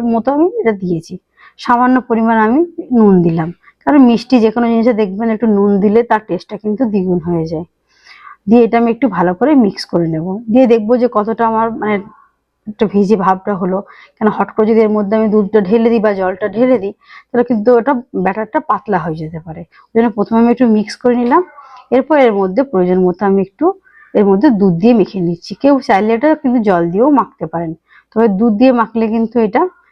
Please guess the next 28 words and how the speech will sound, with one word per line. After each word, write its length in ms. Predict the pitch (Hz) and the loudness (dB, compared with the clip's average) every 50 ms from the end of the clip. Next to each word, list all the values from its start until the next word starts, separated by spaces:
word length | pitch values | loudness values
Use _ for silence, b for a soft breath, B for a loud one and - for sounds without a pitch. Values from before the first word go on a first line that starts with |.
| _ _ | _ _
স্বাদটা 400 | - - 202 175 170 - 220 208 | -6 -4 -2 -2 -2 -4 -4 -4
বেশি 200 | 196 - - 220 | -4 -4 -6 -8
সুন্দর 380 | - - 196 175 165 170 170 160 | -4 -2 0 0 0 -2 -4 -4
হবে। 260 | 156 160 156 165 156 - _ _ _ _ _ - - _ _ _ _ _ _ _ _ _ _ _ _ _ _ _ _ _ _ _ _ _ _ b b b b b b b b _ _ _ - | -6 -6 -6 -8 -10 -12 _ _ _ _ _ -20 -20 _ _ _ _ _ _ _ _ _ _ _ _ _ _ _ _ _ _ _ _ _ _ b b b b b b b b _ _ _ -4
এটা 180 | 254 226 277 | -4 -2 -2
ভালো 260 | 247 214 190 214 220 226 | -2 -2 -2 -2 -2 -2
করে 160 | - 240 233 | -2 -2 0
আমি 120 | 240 262 240 | 0 0 0
মিক্স 240 | 226 226 220 - - | 0 0 -2 -6 -8
করে 180 | - - 226 233 | -6 -4 -2 -2
নেবো 160 | 233 233 233 | -2 -2 -2
যাতে 240 | 226 220 220 220 240 | -2 -2 -2 -4 -6
চিনিটা 420 | 226 - - 214 208 208 202 220 214 | -6 -2 0 2 2 2 2 2 2
আমার 120 | 220 208 | 2 2
ভালো 200 | 170 185 175 180 | 0 0 0 -2
করে 180 | 180 208 214 220 | -2 -2 -2 -2
গলে 300 | 196 180 185 180 175 175 | 0 0 2 2 2 2
যায়। 200 | 170 190 208 269 294 - b b b b b b b _ | 2 0 -2 -2 -4 -8 b b b b b b b _
এরপর 220 | 214 202 208 226 | -2 0 0 0
গলে 300 | 214 196 202 208 214 208 214 | 0 0 0 2 2 2 2
গিয়ে 160 | 202 202 240 | 2 2 2
ব্যাটারটা 400 | 226 190 196 185 185 208 196 - 220 | 2 2 0 0 -2 -4 -6 -4 -4
যখন 200 | 202 214 196 - 220 | -4 -4 -4 -2 -2
আমার 140 | 220 233 226 - | -2 -2 -2 -2
তৈরি 320 | 214 185 208 220 247 247 | -2 0 2 4 4 4
হয়ে 140 | 220 262 240 | 4 2 0
যাবে, 300 | 202 202 175 190 240 285 - _ | 0 -2 -2 -2 -4 -8 -8 _
এটা 200 | - 233 226 | -6 -4 0